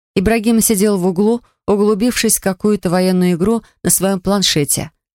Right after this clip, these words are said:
Сайф подумал, что будет неплохо купить ему планшет, но теперь уже сильно сожалел об этом. Эш сидел, глядя в никуда, обхватив одной рукой лодыжку Сайфа, а другой непрерывно теребя прядь своих сильно отросших волос.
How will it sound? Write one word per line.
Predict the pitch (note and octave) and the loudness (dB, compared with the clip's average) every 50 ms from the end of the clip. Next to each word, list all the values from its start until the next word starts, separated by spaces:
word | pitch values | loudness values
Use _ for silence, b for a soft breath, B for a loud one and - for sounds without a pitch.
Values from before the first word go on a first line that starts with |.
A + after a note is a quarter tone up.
| _ - | _ -4
Сайф | - - D#3+ D#3 - | -2 0 0 0 0
подумал, | - D#3+ D3+ C3+ F3 E3 E3+ D#3+ D#3 | -2 -2 -2 0 0 0 0 0 0
что | - - - D#3+ D3+ | -2 -2 -2 -2 -2
будет | D#3+ D3+ D3+ - - | -2 -2 -2 -2 -4
неплохо | D#3+ C#3+ D#3+ D#3+ F3 - C#3+ | -2 -2 0 0 -2 -2 -4
купить | - - D#3 - D3 - | -6 -4 -2 -2 -2 0
ему | - D3+ D3+ | 0 -2 -2
планшет, | - D#3+ D#3 D#3 D3 - - C3 - - - _ _ _ _ _ _ _ _ _ - | 0 -2 -2 0 0 0 0 -2 -4 -10 -16 _ _ _ _ _ _ _ _ _ -4
но | G3 | -2
теперь | F#3+ - - G#3+ G#3+ G3 | -2 0 0 0 0 0
уже | E3+ F3 F#3 | 0 0 0
сильно | F3 - G3+ F3+ E3+ E3 | 0 0 0 0 0 -2
сожалел | - D#3 D3 D#3+ F3 F3 E3 D#3 | -2 -2 -2 0 0 0 0 0
об | C#3+ C#3+ D3 | -2 -2 -4
этом. | C#3+ - - A#2 C3+ C#3+ _ _ _ _ _ _ _ _ _ _ - | -4 -6 -6 -10 -12 -14 _ _ _ _ _ _ _ _ _ _ -2
Эш | A#3+ B3+ B3 - | 0 0 0 0
сидел, | - A#3 G3+ F3+ A3 G#3+ G#3 | 0 0 0 0 0 0 0
глядя | E3+ G3 F#3+ F#3 D3+ E3 D#3+ | 0 0 0 0 0 0 -2
в | |
никуда, | E3+ E3+ D3+ - E3 C#3+ F3 G3+ G#3+ - b b b b _ _ | -2 -2 -2 -2 -2 0 0 0 -2 -4 b b b b _ _
обхватив | - F#3 F#3 - - - F#3+ F#3 F#3 - G#3+ G3+ - | -4 -4 -4 -4 -4 -2 -2 0 0 0 0 0 -2
одной | F3+ D#3 D3+ F3 E3+ | -2 -2 0 0 0
рукой | E3+ E3 - F#3+ F3+ | 0 0 0 0 0
лодыжку | E3 E3 D#3+ C#3+ D#3 - - - E3+ | 0 0 0 0 -2 -2 -2 -2 -2
Сайфа, | - - E3 D3 C3 - - - - - _ _ _ _ _ - | 0 0 0 -2 -2 -4 -8 -10 -14 -14 _ _ _ _ _ -4
а | D#3 | -2
другой | D3+ D#3 F3+ D3 E3+ G3 G3 | 0 0 0 0 0 0 2
непрерывно | F#3 E3 - F3 E3+ E3 G3+ G#3+ F#3 F#3+ F#3+ F3+ F3 E3+ - - | 0 0 0 0 0 0 0 0 0 0 0 0 -2 -4 -6 -4
теребя | - G3+ G3 F3 F3 F#3 F3+ | -2 -2 0 0 0 0 0
прядь | - - F3+ F3+ - | 0 -2 -2 0 0
своих | - - E3+ D#3+ D#3+ - | -2 -2 0 -2 -2 0
сильно | - - A3 G3+ G3 F3+ | 0 0 0 2 2 0
отросших | D#3+ - - E3+ E3 - - D3 - - | 0 -2 -2 -2 0 0 -2 -4 -2 -2
волос. | C#3 C#3 C3+ C3 C3 - - - | -2 0 0 0 -2 -2 -4 -6